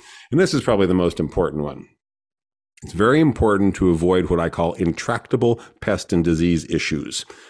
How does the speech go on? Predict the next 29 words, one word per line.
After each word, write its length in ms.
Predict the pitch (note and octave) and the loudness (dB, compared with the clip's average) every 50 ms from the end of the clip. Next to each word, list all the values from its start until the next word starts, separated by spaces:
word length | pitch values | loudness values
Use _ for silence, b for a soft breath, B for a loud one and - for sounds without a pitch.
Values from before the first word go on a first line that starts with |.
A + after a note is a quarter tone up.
| B B B | B B B
things 240 | - D3 D3 C3 G#2+ | 0 2 4 4 4
that 80 | G#2+ | 4
are 80 | G2+ F#2+ | 4 4
not 380 | F2+ F#2 G2 G2+ A2+ A#2+ - - | 4 4 2 2 0 -2 -2 0
readily 360 | F2 F#2+ G2 F#2+ G2 G2 F#2 | 2 2 2 4 2 2 2
controlled 640 | - - F2+ E2+ - - - F#2+ F2+ F2 E2+ E2 - - | 2 0 -2 -2 -2 0 2 2 4 4 4 2 0 -2
or 180 | E2 E2 E2 | -2 0 0
that 160 | D2+ F2 E2 D2 | 0 0 0 0
would 140 | E2 D2+ | -2 0
require 560 | D#2+ E2 D2+ - - - - F#2 G#2 G#2 G2+ G2 | 0 -2 -4 -4 -8 -6 -2 0 2 2 2 0
spraying. 500 | - - - - F2+ E2 D#2 D2 D2 D2 | -2 -6 -4 -2 -2 0 0 0 -2 -4
You 80 | D2 | -4
should 140 | - - E2+ | -4 -4 -4
assume 640 | E2 - - - - E3+ D#3+ A#2 G2 F#2 F#2+ G#2 A2 - B B B B B B B | -4 -4 -4 -2 2 4 4 6 6 4 4 2 0 -2 B B B B B B B
no 180 | F#2 G2+ G#2+ | 0 2 2
pesticide 600 | - - G#2 F2+ - - E2 - - F2 E2+ E2+ | 4 2 2 2 0 -2 -2 0 0 0 0 0
spraying 400 | - - - F#2 F#2 F2 E2+ E2 | -2 -4 -2 0 0 2 2 4
will 100 | F2 F#2 | 2 2
be 140 | E2+ G2+ G2+ | 2 2 0
done 400 | E2+ D2+ D#2+ C#2 B1+ - - - _ _ b b b b b b b | 0 0 -2 -4 -6 -10 -14 -18 _ _ b b b b b b b
on 140 | D#2 D2+ D#2+ | -4 -2 0
these 160 | F2+ F#2+ - | 0 0 0
fruit 220 | - G2+ F#2 E2+ | 0 -2 -2 0
trees 280 | - - F#2 E2+ E2 C#2+ | 0 0 0 0 0 0
in 100 | D#2+ D2 | -2 -4
city 260 | - - G2+ G#2 B2 | -2 -2 -2 -2 -2
parks, 500 | A2+ - - E2+ F2 F2 - - - - _ _ _ _ _ _ _ _ _ _ _ _ | -2 -2 -2 -2 -2 -2 -4 -8 -18 -20 _ _ _ _ _ _ _ _ _ _ _ _
public 300 | - G2 F#2 G2+ F#2+ - | -4 -2 0 0 0 2
areas, 500 | F#2 E2+ E2+ E2 D#2+ D#2+ D#2+ D#2+ D#2 - | 2 2 2 4 2 2 2 0 -2 -4